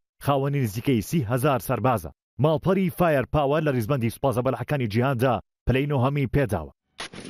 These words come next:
هێزی وشکانی پاکستان خاوەنی دوو هەزار و سەد و هەشتا و دوو تانکە لەگەڵ نزیکەی دوو هەزار و شەشسەد زرێ پۆش و سێسەد و حەوت تۆپ هاوێژی جوڵاو و هەزار و دووسەد و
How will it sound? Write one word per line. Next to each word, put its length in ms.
هێزی 280
وشکانی 420
پاکستان 420
خاوەنی 340
دوو 200
هەزار 200
و 60
سەد 160
و 80
هەشتا 180
و 40
دوو 180
تانکە 300
لەگەڵ 240
نزیکەی 420
دوو 200
هەزار 220
و 80
شەشسەد 420
زرێ 220
پۆش 200
و 140
سێسەد 320
و 60
حەوت 180
تۆپ 180
هاوێژی 360
جوڵاو 300
و 140
هەزار 280
و 140
دووسەد 300
و 40